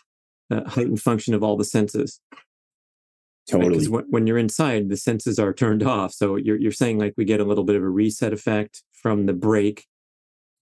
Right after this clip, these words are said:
Speaker 2: Totally. And in fact, what we'll see is if you could measure it inside the tank itself, what you see is when there's no external senses coming into your R A S system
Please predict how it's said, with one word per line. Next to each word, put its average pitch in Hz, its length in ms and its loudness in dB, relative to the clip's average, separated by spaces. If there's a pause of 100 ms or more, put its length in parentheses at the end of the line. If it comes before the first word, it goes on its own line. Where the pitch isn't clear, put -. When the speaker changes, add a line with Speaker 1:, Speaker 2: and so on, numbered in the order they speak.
(760)
Speaker 2:
Totally. 117 420 4
And 98 80 2
in 110 120 2
fact, 110 480 -2
what 110 160 4
we'll 101 100 4
see 117 320 0
is 95 240 -6 (140)
if 110 200 0
you 107 80 2
could 131 300 2
measure 92 340 2
it - 80 -2
inside 90 460 -2
the 85 320 -2 (180)
tank 107 300 0
itself, - 580 -2 (600)
what 92 140 2
you 95 100 0
see 104 320 2
is 92 400 -2 (320)
when 92 680 0
there's 110 220 2
no 101 240 0
external 95 480 -2
senses 95 440 -2
coming 92 320 0
into 90 240 0
your 87 200 0
R 90 200 0
A 80 120 2
S 87 200 -4
system 80 460 -4